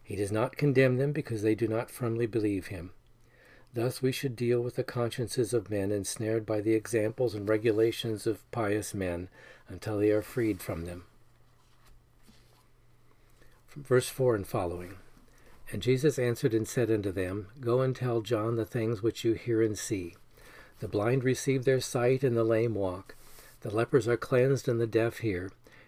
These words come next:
And the dead are raised up, and the poor have good tidings preached to them. And blessed is he whosoever shall find no occasion of stumbling in me.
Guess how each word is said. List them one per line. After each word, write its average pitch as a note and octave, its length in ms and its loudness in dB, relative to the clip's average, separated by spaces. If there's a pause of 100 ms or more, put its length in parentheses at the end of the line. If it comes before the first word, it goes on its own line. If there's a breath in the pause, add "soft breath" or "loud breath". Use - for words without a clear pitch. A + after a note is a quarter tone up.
And G2 140 -8
the G2+ 60 -2
dead A#2 220 4
are C#3 100 8
raised B2+ 380 4
up, B2+ 160 2
and B2+ 120 2
the B2+ 60 2
poor B2 340 2
have G#2 240 -4
good A#2+ 200 2
tidings G2+ 460 0
preached - 420 -2
to G2 100 -6
them. E2+ 300 -10 (600 loud breath)
And F2 140 -12
blessed C3+ 360 2
is D#3 180 -2
he C3+ 200 0
whosoever A#2+ 640 2
shall A2+ 180 -6
find G#2 360 -2
no G#2+ 140 4
occasion B2+ 520 2
of F#2+ 120 -6
stumbling F#2+ 500 -4
in E2+ 180 -6
me. E2+ 240 -8